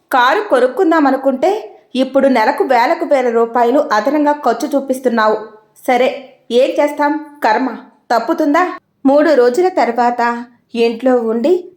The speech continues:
పిల్లాన్ని చూసుకోవడానికి పనిపిల్లను పెట్టింది భారతి. ఆ పిల్ల వచ్చాక పార్వతమ్మకు మరీ చికాకు ఎక్కువైపోయింది.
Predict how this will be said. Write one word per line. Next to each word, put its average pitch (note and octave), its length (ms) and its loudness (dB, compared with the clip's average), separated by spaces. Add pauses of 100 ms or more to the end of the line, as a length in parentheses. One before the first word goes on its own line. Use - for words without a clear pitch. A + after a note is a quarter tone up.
(140)
పిల్లాన్ని D4 480 2
చూసుకోవడానికి B3 920 0
పనిపిల్లను C#4+ 640 0
పెట్టింది A3+ 480 -4
భారతి. A#3 640 -4 (380)
ఆ A3+ 140 0
పిల్ల A3+ 320 -2
వచ్చాక A#3 640 -4 (320)
పార్వతమ్మకు D4 720 0
మరీ D4+ 520 0
చికాకు D4+ 360 -2
ఎక్కువైపోయింది. A#3 1040 -2